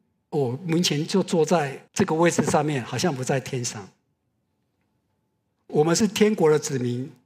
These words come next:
这是已经成就的。而这也是保罗所说的，已经赐给我们天上各样属灵的福气。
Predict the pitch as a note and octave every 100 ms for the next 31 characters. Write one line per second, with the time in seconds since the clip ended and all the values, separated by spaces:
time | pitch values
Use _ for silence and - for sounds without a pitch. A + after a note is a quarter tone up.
0 | _ _ _ _ - G#3+ F3 G#3 E3+ F#3
1 | - F3+ C3 A#2+ - G3 F#3+ G3 A#3 -
2 | _ _ _ _ _ - A#2 B2 D3+ A2
3 | - - _ _ _ _ _ _ _ _
4 | _ _ _ _ _ _ _ _ C#3 C3
5 | D3 - _ _ _ _ _ _ - _
6 | - F#3+ C#3+ G#3 D#3+ A#2+ B2 B2 A2+ D3
7 | C#3 B2 G#2+ _ _ _ _ _ D#3 A#2+
8 | - F3 F3 F3 F#3+ - B2 A2 G2+ _
9 | D#3+ E3+ D#3+ A#2+ A2+ _ F#3 E3 D3+ A#2+
10 | - _ _ - - C3+ C3+ C3+ B2 A#2+
11 | A#2+ - A2+